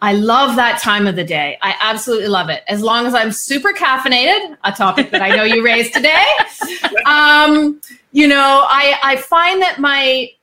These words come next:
Speaker 1: my, the, the, the worst parts of my brain are still asleep. The critical parts, the ones that's like, "Oh, that's a terrible idea." That, "Oh, don't, don't do that." All of that negativity is still sleeping. And I feel like I can dance on the page at that hour,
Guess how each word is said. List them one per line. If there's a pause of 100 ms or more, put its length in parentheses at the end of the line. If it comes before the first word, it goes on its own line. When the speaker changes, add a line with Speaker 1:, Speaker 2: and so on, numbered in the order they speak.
(140)
Speaker 1:
my,
the,
the, (200)
the
worst
parts
of
my
brain
are
still
asleep.
The
critical
parts,
the
ones
that's
like,
"Oh,
that's
a
terrible
idea."
That,
"Oh,
don't,
don't
do
that." (400)
All
of
that
negativity
is
still
sleeping. (120)
And
I
feel
like
I
can
dance
on
the
page
at
that
hour,